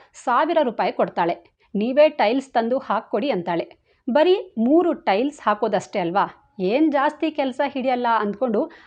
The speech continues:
ಅಜಯ್ ಮಾರ್ಕೆಟ್ಗೆ ಹೋಗಿ ಟೂ by ಟೂ ನ ಮೂರು ಟೈಲ್ಸ್ ತಗೊಂಡು, ಸ್ವಲ್ಪ ಸಿಮೆಂಟ್ ತಗೊಂಡು,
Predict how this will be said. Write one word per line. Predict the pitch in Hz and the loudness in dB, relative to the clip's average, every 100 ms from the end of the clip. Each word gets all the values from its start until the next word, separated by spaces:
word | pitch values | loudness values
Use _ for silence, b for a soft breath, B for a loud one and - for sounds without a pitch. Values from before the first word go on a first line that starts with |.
| - | -2
ಅಜಯ್ | 269 302 285 - | 2 2 2 -2
ಮಾರ್ಕೆಟ್ಗೆ | 208 190 220 254 190 196 | -2 -2 0 -2 -2 -4
ಹೋಗಿ | 180 175 240 415 B B - | -4 -2 -4 -6 B B -2
ಟೂ | 370 | 0
by | 381 415 403 | 0 -2 -2
ಟೂ | 320 | -4
ನ | 214 226 - 269 | -2 -2 -4 -2
ಮೂರು | 247 339 359 | 2 2 2
ಟೈಲ್ಸ್ | 349 220 220 247 | 0 0 0 -2
ತಗೊಂಡು, | - 202 202 214 - - | -2 -2 0 -2 -6 -6
ಸ್ವಲ್ಪ | - 311 339 349 | 0 0 2 0
ಸಿಮೆಂಟ್ | 339 226 233 285 | 0 -2 0 -2
ತಗೊಂಡು, | 226 190 190 214 - | 0 0 0 0 -2